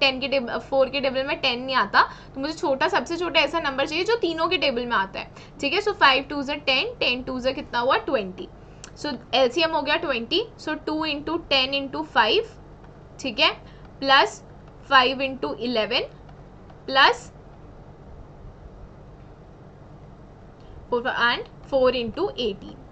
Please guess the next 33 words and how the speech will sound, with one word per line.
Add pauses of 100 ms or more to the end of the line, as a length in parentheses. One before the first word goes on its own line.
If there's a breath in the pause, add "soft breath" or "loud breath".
(320 loud breath)
ठीक
है। (200)
अब
इसको
सॉल्व
करना
है
मुझे,
this
is
equal
to
fifty, (440 loud breath)
ठीक
है,
this
is
equal
to
eleven
into
five
is
fifty (140)
five (440 loud breath)
and
eighteen
into (120)
four (460)
is (140)
equal
to (380)
seventy